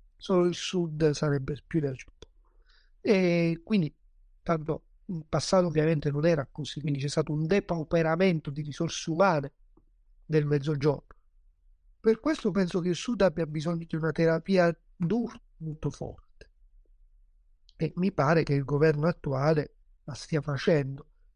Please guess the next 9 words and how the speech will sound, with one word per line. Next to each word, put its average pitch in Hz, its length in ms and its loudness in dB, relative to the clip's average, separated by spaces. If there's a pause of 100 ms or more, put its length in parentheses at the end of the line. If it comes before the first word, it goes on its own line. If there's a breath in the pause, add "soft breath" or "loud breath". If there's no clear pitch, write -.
Il 220 240 -2
punto 226 380 2
però 185 320 2
è 151 80 -6
che 170 180 -8
questa 233 340 -2
terapia 180 480 2
d'urto 160 500 -6
deve 175 420 4